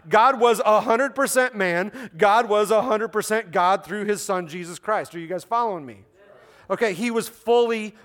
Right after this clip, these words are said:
both. Because in the Greeks' understanding of, of God or gods,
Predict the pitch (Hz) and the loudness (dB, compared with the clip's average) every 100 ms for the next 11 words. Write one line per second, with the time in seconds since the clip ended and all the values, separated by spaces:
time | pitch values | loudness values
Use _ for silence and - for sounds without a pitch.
0 | _ 147 277 285 180 120 - - _ _ | _ 2 6 6 2 -6 -18 -20 _ _
1 | _ _ _ _ _ _ _ - 226 240 | _ _ _ _ _ _ _ -4 2 2
2 | 262 247 175 277 - 277 254 220 - 247 | 2 -2 0 -2 2 2 4 0 -2 0
3 | 285 247 226 208 196 - - 220 160 127 | 0 0 2 2 0 -6 -2 0 0 2
4 | 208 247 247 214 214 226 208 170 165 233 | 6 8 6 4 2 0 0 -2 2 4
5 | 302 175 156 170 - | 4 2 -4 -6 -12